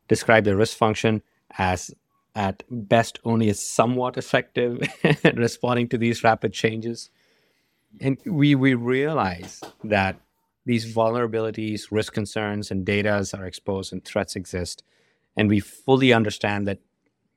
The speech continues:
industries or companies needs to meet also the skill gap that exists inside of it, wind up understanding what those legacy tools are and securing those and figuring out what the cryptographic gaps are.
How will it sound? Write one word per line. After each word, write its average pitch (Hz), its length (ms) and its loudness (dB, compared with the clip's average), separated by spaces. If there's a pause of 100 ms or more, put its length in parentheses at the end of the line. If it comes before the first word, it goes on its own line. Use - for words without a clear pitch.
(340)
industries 117 680 0
or 98 160 -2
companies 104 560 -2
needs 107 380 -2
to 101 280 2 (360)
meet 120 380 8
also 113 280 4
the 98 100 0
skill - 460 -2
gap 123 380 4 (400)
that 117 100 4
exists 117 400 0
inside 117 260 0
of 117 140 -6
it, 117 240 -2 (480)
wind 117 400 4
up 113 180 2 (120)
understanding 110 560 -4
what 101 160 -2
those 104 200 -4
legacy 101 380 0
tools 110 400 -6
are 113 480 2
and 95 420 -6
securing 113 580 2
those 107 420 -2
and 101 200 -2 (140)
figuring 117 320 4
out 107 160 -2
what 107 160 -6
the - 80 -12
cryptographic 104 600 0 (100)
gaps 101 360 2
are. 139 240 6